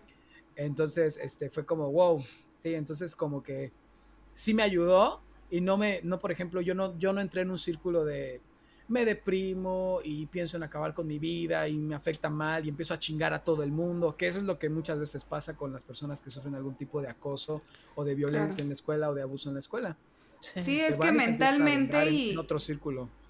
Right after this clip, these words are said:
Speaker 2: mentalmente y emocionalmente, digamos que estabas apto, ¿no? Para sobrellevar la situación,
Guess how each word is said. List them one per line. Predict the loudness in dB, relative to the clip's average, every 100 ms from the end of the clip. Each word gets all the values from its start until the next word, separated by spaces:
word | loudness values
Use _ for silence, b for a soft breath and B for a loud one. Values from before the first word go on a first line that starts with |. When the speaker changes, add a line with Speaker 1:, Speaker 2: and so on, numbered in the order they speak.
| -20 -20 -4
Speaker 2:
mentalmente | 2 4 4 2 4 2 2 2
y | 2
emocionalmente, | 2 0 0 0 2 2 2 0 0 0
digamos | 0 0 0 0 0
que | -2
estabas | 0 2 4 4 2
apto, | 4 4 2 0 2
¿no? | 2 0 0
Para | 0 0
sobrellevar | -2 0 4 4 6 6 6 6
la | 4
situación, | 2 -2 -2 -2 0 0 -2